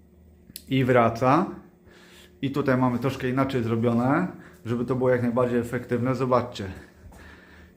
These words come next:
To pompa nam podaje temperaturę, zaraz zobaczymy jaką. Niech to będzie przykładowo trzydzieści stopni. Te trzydzieści stopni wpada i wiadomo, że najcieplejsza woda jest u góry. I te trzydzieści stopni u nas wylatuje od razu do góry.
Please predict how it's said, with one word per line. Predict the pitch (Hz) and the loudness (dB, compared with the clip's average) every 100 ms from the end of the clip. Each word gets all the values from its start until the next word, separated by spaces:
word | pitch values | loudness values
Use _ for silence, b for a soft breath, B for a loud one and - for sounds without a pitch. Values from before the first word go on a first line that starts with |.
| - | -6
To | |
pompa | 120 151 151 | 0 4 4
nam | 143 127 | 4 2
podaje | 135 139 139 | 2 2 2
temperaturę, | 135 123 135 131 135 127 | 0 0 2 2 2 2
zaraz | 123 131 | 4 2
zobaczymy | 120 127 127 135 135 | 0 -2 -2 -2 0
jaką. | 131 113 117 135 | 2 0 2 0
Niech | 143 120 | 0 -2
to | 123 | 0
będzie | 120 123 120 | 2 0 -2
przykładowo | 123 123 120 120 117 | -2 0 2 4 0
trzydzieści | 117 120 120 120 120 | -2 0 0 0 -2
stopni. | 117 110 120 143 - B B | -2 -2 0 -2 -2 B B
Te | - | -4
trzydzieści | 120 135 143 139 | -2 -2 -2 -4
stopni | 143 127 123 | -2 -2 -2
wpada | 120 - 120 120 143 | -2 4 4 4 2
i | 135 | 2
wiadomo, | 127 123 156 | 0 0 -2
że | 139 | -2
najcieplejsza | 135 123 127 139 135 131 | -2 -2 -4 -2 -2 -2
woda | 131 131 | 0 0
jest | 120 | 0
u | 123 | 0
góry. | 123 104 101 B B | 0 0 -2 B B
I | - | -2
te | 131 | -2
trzydzieści | - 123 143 151 - | -2 -2 0 0 -2
stopni | 131 139 135 135 | -2 0 0 -2
u | 131 | 0
nas | 135 135 120 | 0 0 0
wylatuje | 117 127 123 143 139 | 2 2 2 2 2
od | 123 | 2
razu | 135 123 113 | 2 2 0
do | 127 | -2
góry. | 135 120 104 | 2 2 0